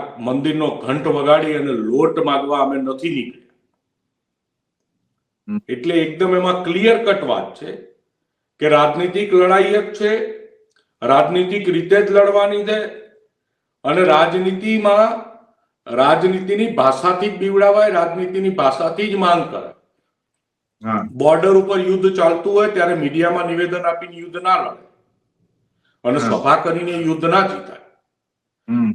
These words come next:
Speaker 1: ત્યાં ગોળીઓ જ મારવી પડે અને ગોળીઓ જ ખાવી પડે. પણ જ્યારે સામાજિક અને રાજનીતિક લડાઈ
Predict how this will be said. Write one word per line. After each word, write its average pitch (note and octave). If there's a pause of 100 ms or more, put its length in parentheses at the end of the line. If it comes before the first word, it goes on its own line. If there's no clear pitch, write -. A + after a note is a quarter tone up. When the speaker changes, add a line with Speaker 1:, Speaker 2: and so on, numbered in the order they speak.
Speaker 1:
ત્યાં E3
ગોળીઓ F#3
જ E3
મારવી A2+
પડે - (600)
અને C3+
ગોળીઓ G#3
જ -
ખાવી -
પડે. - (680)
પણ C3
જ્યારે C#3
સામાજિક G3
અને G#3
રાજનીતિક E3+
લડાઈ C#3